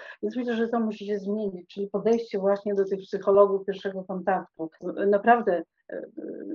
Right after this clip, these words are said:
oni nie mają żadnej, żadnego <laughs> powodu, żeby, e, stawać, e, po czyjejś stronie, nie mają w tym żadnego interesu, a wręcz przeciwnie,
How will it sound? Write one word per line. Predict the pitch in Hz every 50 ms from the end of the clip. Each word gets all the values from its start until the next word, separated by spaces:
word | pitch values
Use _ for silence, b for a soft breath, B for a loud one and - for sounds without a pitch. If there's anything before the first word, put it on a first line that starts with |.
| - 214
oni | 202 202 208 214 214
nie | 220 214
mają | 214 214 214 208 202 196 - 208
żadnej, | 202 196 226 226 220 196 196 208 226 233 226 226 226 220 214 214 226 220 214 - -
żadnego | 208 220 208 226 254 247 247 240 240
<laughs> | -
powodu, | 262 - - - - - 262 180 196 233 208
żeby, | 180 196 202 196 190 202 202 196 190 190 B B B B B B B -
e, | - 185 185 190 190 190 190
stawać, | 190 - _ 226 214 208 202 202 196 - _ _ _ _ _
e, | - 180 175 -
po | - 196
czyjejś | 190 - - 208 196 185 185 180 180 -
stronie, | - _ _ 202 196 185 180 180 185 196 208
nie | 208 202
mają | 202 202 196
w | 190
tym | - 208 196
żadnego | 190 202 196 202 208 196 202
interesu, | 202 202 190 190 190 185 190 190 190 196
a | 208 190
wręcz | 196 202 202 -
przeciwnie, | - - - - - 190 185 185 196 196 190